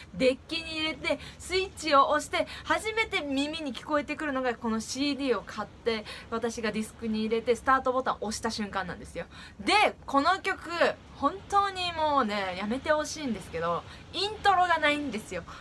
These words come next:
もうこれはもう大問題ですよ。イントロがないということは、ケツメイシのもう、魂というこのリリッ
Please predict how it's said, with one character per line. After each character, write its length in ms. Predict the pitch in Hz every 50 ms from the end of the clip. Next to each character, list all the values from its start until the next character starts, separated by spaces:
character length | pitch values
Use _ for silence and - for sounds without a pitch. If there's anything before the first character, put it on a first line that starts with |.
| - - -
も 120 | 214 214
う 20 | - - -
こ 180 | - - 254
れ 140 | 254 311 311
は 160 | 311 311 302
も 140 | 285 262 240
う 60 | 208 170 165
大 160 | 202 233 277 320 339
問 320 | 349 381 427 440 415 381
題 180 | 285 214 175 156
で 80 | 160
す 100 | 175 -
よ。 80 | 147 - - - - - -
イ 60 | 320
ン 40 | 392 453 480 -
ト 100 | 466 453
ロ 120 | 453 440
が 100 | 427 403
な 180 | 349 349 359 381
い 80 | 339 -
と 100 | 226 196
い 100 | 190 185
う 60 | 175
こ 140 | - 196 196
と 120 | 190 180
は、 220 | 180 175 170 170 -
ケ 100 | - 269
ツ 160 | - - 370
メ 160 | 392 392 370 330
イ 20 |
シ 140 | - - 202
の 280 | 190 185 185 180 165 - - - - - -
も 360 | 220 226 220 196 185 160 -
う、 720 | - - - - - - - - - - - - - - -
魂 600 | 302 320 359 370 349 277 - - 226 202 185 165
と 80 | - 180
い 560 | 175 170 165 131 156 180 180 175 170 165 156
う 60 | - -
こ 140 | - - 202
の 220 | 196 202 196 - - - - - - - -
リ 160 | 247 247 254
リ 100 | 294 294
ッ 20 | -